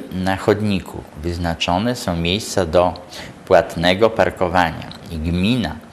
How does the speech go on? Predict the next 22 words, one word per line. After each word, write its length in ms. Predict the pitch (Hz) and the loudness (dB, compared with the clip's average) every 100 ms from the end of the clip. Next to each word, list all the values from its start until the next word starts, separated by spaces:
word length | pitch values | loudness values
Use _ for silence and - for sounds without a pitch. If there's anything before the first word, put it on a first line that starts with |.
| - - - - | -20 -20 -20 -10
pobiera 680 | - 80 85 107 117 85 80 | -2 0 6 6 6 4 0
za 460 | - 87 101 92 - | 0 6 8 6 2
to, 200 | 80 73 - - | -4 -6 -8 -10
y, 240 | 85 82 80 | -4 -4 -4
parkowanie 600 | - 85 82 82 98 98 | -4 -4 -2 0 2 0
opłaty, 600 | 82 - 73 - - 80 127 - - - - - - | -2 -2 -2 -2 -6 -6 -6 -12 -20 -20 -20 -20 -4
to 180 | 82 80 | -2 0
również 720 | 90 113 123 127 - - - - - - - | 0 -2 -2 -2 -4 -6 -14 -20 -20 -18 -10
utrzymanie 640 | - - 90 92 107 98 | -2 -2 0 0 2 0
czystości 600 | 82 - - 101 - - | -2 -6 2 2 2 -4
na 80 | 82 | -6
chodniku 540 | - 80 78 80 - | -6 -6 -6 -6 -4
leży 440 | 139 95 85 90 117 | -2 0 0 0 -4
w 80 | 95 | -2
gestii 360 | 78 - - | -4 -4 -8
gminy. 300 | 127 95 78 - - - - - - - - - - - - | -4 -4 -4 -8 -16 -20 -20 -20 -20 -20 -20 -18 -20 -16 -8
Natomiast 300 | 92 110 120 | -2 -2 0
w 40 | |
sytuacji, 600 | 117 127 120 110 - - | -2 6 6 6 0 -8
kiedy 320 | - 85 82 80 - - - - | -6 -4 -2 -4 -8 -20 -14 -2
takich 320 | 104 104 - | 0 0 -2
miejsc 400 | 98 104 - - | -2 -2 -4 -8